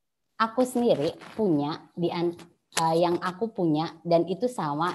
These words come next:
sama yang dimiliki oleh Mbak Nana ataupun Hansol. Eh, ada yang tahu apa?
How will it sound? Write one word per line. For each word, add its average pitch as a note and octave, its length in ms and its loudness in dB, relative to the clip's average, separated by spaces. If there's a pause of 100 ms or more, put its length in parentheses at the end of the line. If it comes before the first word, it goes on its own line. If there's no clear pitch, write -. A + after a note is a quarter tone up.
sama F3 260 -4
yang F3 220 2
dimiliki D3+ 480 -2
oleh D3 240 -4
Mbak C#3 180 -6
Nana D3+ 400 -6
ataupun D3 320 -8
Hansol. C#3 480 -12 (1040)
Eh, C3 480 -6
ada C#3+ 80 -4
yang C#3+ 160 -2
tahu D3+ 160 2
apa? F3 240 2